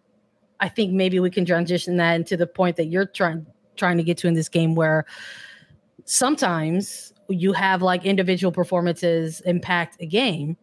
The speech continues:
even though it's a team sport. And then on, for Gotham's side, they had a player removed from a game, and then it sort of felt like it also impacted Gotham's game a little bit as well. And we're just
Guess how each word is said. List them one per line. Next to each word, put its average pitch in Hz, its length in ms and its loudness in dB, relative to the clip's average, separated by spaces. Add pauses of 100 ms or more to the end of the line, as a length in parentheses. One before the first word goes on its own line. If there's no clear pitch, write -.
(180)
even 185 220 0
though 170 140 4
it's 165 120 -2
a 170 60 -4
team 165 260 0
sport. 151 600 0 (420)
And 196 100 2
then 196 80 2
on, 185 200 2 (200)
for 185 120 -2
Gotham's 196 440 0
side, 160 400 0 (160)
they 185 200 0
had 180 460 2 (180)
a 180 80 0
player 180 760 2 (920)
removed 185 800 0 (140)
from 190 280 0
a 175 60 0
game, 160 340 -2
and 175 140 -2
then 175 140 2
it 180 140 -4
sort 208 160 2
of 185 100 -2
felt 196 200 4
like 185 140 2
it 180 80 2
also 190 360 2
impacted 170 540 0
Gotham's 175 400 0
game 151 360 -4 (100)
a 165 60 -4
little 165 240 2
bit 160 380 -2 (220)
as 165 200 -2
well. 165 360 0
And 156 120 -2
we're 175 180 0 (340)
just 202 680 -2